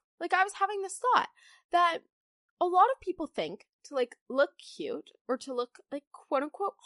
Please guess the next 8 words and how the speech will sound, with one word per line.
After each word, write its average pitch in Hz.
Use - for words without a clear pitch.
hot, 156
I 220
guess, -
like, 349
less 202
clothing 196
is 302
better. -